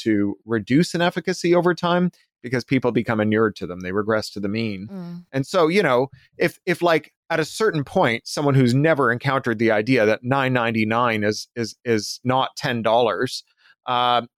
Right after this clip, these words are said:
Speaker 1: th-, and that person goes off and says, "I just paid significantly less than ten dollars for this nine ninety-nine object," it doesn't mean that you've discovered an enduring blind spot in human cognition.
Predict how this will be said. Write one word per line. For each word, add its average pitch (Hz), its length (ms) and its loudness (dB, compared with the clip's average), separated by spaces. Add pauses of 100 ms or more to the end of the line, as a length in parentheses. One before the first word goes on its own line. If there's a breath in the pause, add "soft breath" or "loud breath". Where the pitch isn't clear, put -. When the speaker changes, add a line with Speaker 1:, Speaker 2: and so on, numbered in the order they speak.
(100)
Speaker 1:
th-, - 140 -10
and 139 140 0
that 147 180 -2
person 147 380 -2
goes 127 200 2
off 151 220 2
and 131 100 -6
says, 135 260 -6
"I 240 160 4
just 185 200 -4
paid 165 280 0
significantly 185 600 0
less 196 220 4
than 156 180 -4
ten 180 220 -2
dollars 165 380 2
for 156 100 -6
this 147 200 -2
nine 170 200 2
ninety-nine 151 460 2
object," 156 420 0 (320 loud breath)
it 180 100 0
doesn't 208 280 0
mean 185 180 4
that 156 100 2
you've 151 220 4 (100)
discovered 151 420 0
an 127 120 2
enduring 127 580 0
blind 120 320 -2
spot 113 260 -2
in 107 100 0
human 113 260 0
cognition. 110 640 -4